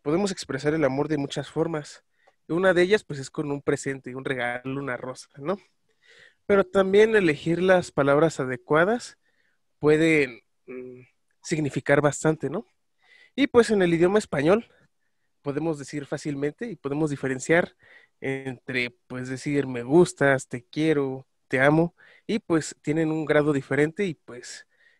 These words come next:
es a personas específicas. Y, pues, eso no solo pasa en el idioma español, también en otros,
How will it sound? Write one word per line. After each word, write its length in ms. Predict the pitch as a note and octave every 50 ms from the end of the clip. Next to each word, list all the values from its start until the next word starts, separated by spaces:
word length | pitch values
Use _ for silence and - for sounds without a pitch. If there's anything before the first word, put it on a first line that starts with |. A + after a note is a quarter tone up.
| _ _ _
es 200 | C#3 C3+ - E3+
a 40 |
personas 520 | - - - C#3 B2+ - C#3+ C#3+ D3 C3+ C3
específicas. 1000 | B2+ - _ _ C3+ C3 - G#3 - - F3+ - - D#3 D3 - - - - _ _ _ _ _ _ _ _ _ _
Y, 120 | - G#3 A#3
pues, 200 | - - F#3+ F3
eso 180 | F3 - - F#3+
no 100 | F#3 F3
solo 260 | - - F3+ F3 F3
pasa 340 | - _ - D#3 - - F3
en 100 | D#3+ C#3 B2+
el 140 | B2+ C3
idioma 240 | D3 C#3+ C#3 C#3 C#3+
español, 380 | D3 - - F3 G#3 B3+ C4+ A#3+
también 380 | - D#3+ D#3 D3+ D#3 D#3 D3+ D3+
en 120 | D3 D3
otros, 460 | D3+ D3+ - D3 C#3+ C#3 - - -